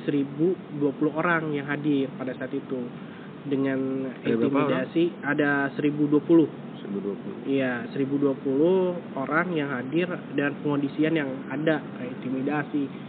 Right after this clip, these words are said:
Speaker 1: pemaksaan. Akhirnya tetap Papua di Indonesia. Kalau menurut gue sih, ya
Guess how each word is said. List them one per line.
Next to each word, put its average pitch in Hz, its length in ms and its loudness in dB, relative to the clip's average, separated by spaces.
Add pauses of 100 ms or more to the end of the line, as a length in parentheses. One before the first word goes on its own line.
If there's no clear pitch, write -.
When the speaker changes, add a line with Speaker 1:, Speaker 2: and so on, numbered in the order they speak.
(160)
Speaker 1:
pemaksaan. 131 560 -4
Akhirnya 135 320 -4
tetap 156 320 -4
Papua 139 260 -4
di 139 140 -2
Indonesia. 127 480 -4 (960)
Kalau 127 160 0
menurut 139 160 0
gue 165 240 4
sih, 170 240 2 (320)
ya 131 240 -2